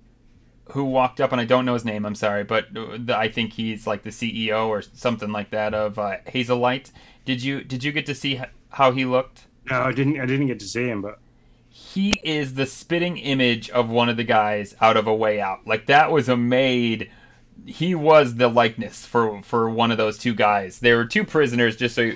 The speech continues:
Speaker 1: for those who are listening, you, um, A Way Out is a game about two prisoners breaking out of prison. You need to work cooperatively to get your way, to get out of the prison.
Speaker 2: Oh, yes. J-,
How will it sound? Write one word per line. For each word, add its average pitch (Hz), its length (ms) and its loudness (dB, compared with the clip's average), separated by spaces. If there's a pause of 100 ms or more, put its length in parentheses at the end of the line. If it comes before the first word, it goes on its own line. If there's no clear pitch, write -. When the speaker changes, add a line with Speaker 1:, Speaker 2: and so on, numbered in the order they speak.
(160)
Speaker 1:
for 123 180 -2
those 120 240 6
who 120 80 0
are 110 120 4
listening, 107 400 -4 (340)
you, 123 300 4
um, 113 320 0
A 117 100 2
Way 127 260 6
Out 120 200 6
is 110 100 -4
a 107 40 -10
game 113 180 -2
about 107 180 -2
two 123 140 -2
prisoners 113 480 -2
breaking 117 400 -2
out 110 120 2
of 107 140 -6
prison. 110 440 -2 (280)
You 120 80 -4
need 120 160 0
to 113 80 2
work 113 260 0
cooperatively 107 800 2
to - 80 -10
get 107 240 -4
your 107 120 0
way, 104 360 -2
to - 80 -10
get 113 300 -4
out 117 340 0 (220)
of 110 140 -8
the 110 80 -2
prison. 120 460 0
Speaker 2:
Oh, 147 40 2
yes. - 260 -6 (220)
J-, 131 200 -8